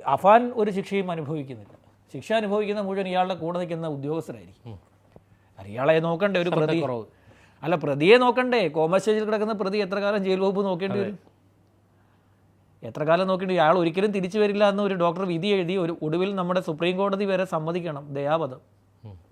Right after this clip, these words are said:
Speaker 1: ദയാവധം അംഗീകരിച്ച് കൊടുക്കേണ്ടി വരും, അല്ലാതെ ഒന്നും ചെയ്യാൻ പറ്റില്ല. അല്ലാതെ മറ്റൊരു പരിപാടി ഇക്കാര്യത്തിൽ നടക്കില്ല.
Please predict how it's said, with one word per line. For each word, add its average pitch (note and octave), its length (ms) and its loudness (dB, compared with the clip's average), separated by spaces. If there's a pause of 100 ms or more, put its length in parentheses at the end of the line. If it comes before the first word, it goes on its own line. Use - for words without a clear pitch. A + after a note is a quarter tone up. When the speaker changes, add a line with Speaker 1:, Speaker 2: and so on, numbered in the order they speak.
(1300)
Speaker 1:
ദയാവധം D#3 380 2
അംഗീകരിച്ച് F#3 380 -2
കൊടുക്കേണ്ടി E3 380 -2
വരും, B2+ 220 -8 (340)
അല്ലാതെ C3 200 -4
ഒന്നും F3 160 -4
ചെയ്യാൻ E3 240 -4
പറ്റില്ല. C3 300 -12 (1900)
അല്ലാതെ F#3 600 0
മറ്റൊരു F3+ 320 -2
പരിപാടി G3+ 380 0
ഇക്കാര്യത്തിൽ F#3 540 -2 (760)
നടക്കില്ല. D#3 500 -2